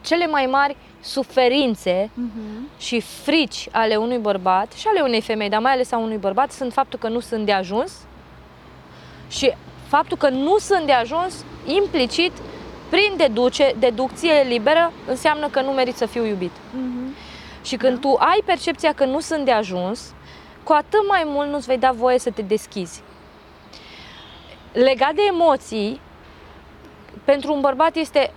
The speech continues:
Speaker 1: și e, e, cum să zic, a fost supravalorizată treaba asta și din cauza asta s-a și ajuns aici. A fost supravalorizată fapt, uh, ideea de, uh, masculinitate din asta exacerbată.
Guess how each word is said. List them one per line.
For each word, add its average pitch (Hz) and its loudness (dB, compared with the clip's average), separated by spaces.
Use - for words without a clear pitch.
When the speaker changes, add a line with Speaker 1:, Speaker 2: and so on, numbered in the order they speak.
Speaker 1:
și - -8
e, 254 -2
e, 262 4
cum 294 -8
să 277 -6
zic, 240 -4
a 254 0
fost 254 -2
supravalorizată 269 2
treaba 262 2
asta 285 0
și 269 -6
din 262 -6
cauza 294 2
asta 302 -2
s-a 285 -2
și 262 -6
ajuns 294 -2
aici. 220 0
A - 0
fost 262 0
supravalorizată 285 2
fapt, - 0
uh, 240 4
ideea 269 2
de, 254 2
uh, 208 2
masculinitate 240 0
din 226 -2
asta 240 2
exacerbată. 220 0